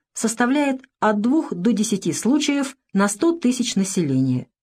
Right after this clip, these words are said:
а среди больных ревматоидным артритом эти значения достигают тридцати-семидесяти случаев на сто тысяч человек. Необратимая утрата функции сустава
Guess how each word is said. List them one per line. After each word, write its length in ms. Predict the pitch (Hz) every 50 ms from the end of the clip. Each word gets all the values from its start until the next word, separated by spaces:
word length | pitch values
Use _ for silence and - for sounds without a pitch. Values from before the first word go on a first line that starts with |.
| _ _ _
а 140 | - 185 190
среди 300 | 185 196 202 185 202 208
больных 460 | 180 185 185 190 208 214 214 - - -
ревматоидным 800 | 185 190 190 190 190 190 190 - 214 190 175 170 165 170 165 -
артритом 580 | 160 160 - - 247 294 262 190 147 135 131 _ _ - _ -
эти 180 | 349 330 294
значения 480 | 247 226 233 220 220 - 269 247 233 208
достигают 600 | 185 190 - - 190 175 214 233 226 196 190 - _ _ -
тридцати-семидесяти 1500 | - 208 202 202 - - 180 175 - 202 233 285 320 320 - _ - - - - 262 269 254 247 220 185 175 - 160 - 165
случаев 560 | - - 175 151 151 147 - 147 131 127 - _ _ -
на 140 | - 180 180
сто 240 | 180 - - 302 320
тысяч 360 | - - - 190 190 - 185
человек. 480 | - - 165 160 160 135 123 120 - - _ _ _ _ _ _ _ _ _ _ _ _
Необратимая 800 | - 185 196 196 190 196 196 190 196 233 220 208 190 185 180 -
утрата 460 | - 202 208 - 208 202 185 170 165 156
функции 500 | - - 220 196 185 - - - 175 156
сустава 640 | 147 - 156 143 - - 269 277 254 175 139 127